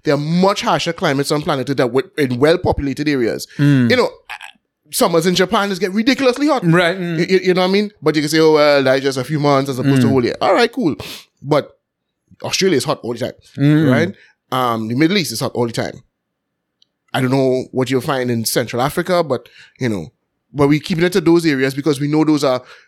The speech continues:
Speaker 1: advanced. I don't know if you'd call the Middle East first world, uh, you probably would,
Speaker 2: Mm.
Speaker 1: but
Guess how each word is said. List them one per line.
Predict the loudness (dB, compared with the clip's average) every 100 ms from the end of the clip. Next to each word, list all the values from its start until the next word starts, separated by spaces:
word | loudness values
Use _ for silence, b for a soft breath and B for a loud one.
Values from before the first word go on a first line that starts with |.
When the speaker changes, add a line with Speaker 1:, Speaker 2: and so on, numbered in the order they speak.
| _
Speaker 1:
advanced. | -6 -2 0 0 -2 -10 -14 _ _ _ _ _ _ _ _ _ _ _ _ _
I | -4
don't | 0
know | 0
if | 0
you'd | -2
call | -2
the | 0
Middle | -2 -2
East | -2
first | -2 0
world, | 0 0 -2
uh, |
you | -6
probably | -6 -4 0
would, | 2 2 0
Speaker 2:
Mm. | 2 4 4 2
Speaker 1:
but | -2